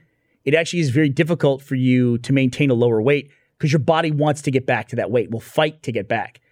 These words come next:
And they specifically were talking about contestants on the show The Biggest Loser.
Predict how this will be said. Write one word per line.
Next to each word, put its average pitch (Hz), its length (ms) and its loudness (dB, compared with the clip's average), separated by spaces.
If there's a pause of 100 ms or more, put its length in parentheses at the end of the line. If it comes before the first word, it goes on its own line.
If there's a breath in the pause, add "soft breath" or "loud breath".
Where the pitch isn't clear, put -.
(260)
And 139 380 0
they 139 160 2
specifically 165 520 -2
were 131 120 -2
talking 135 300 0
about 123 220 0
contestants 123 720 -4 (360)
on 135 80 0
the 131 40 2
show 135 200 0
The 120 60 -2
Biggest 131 320 -2
Loser. 143 440 0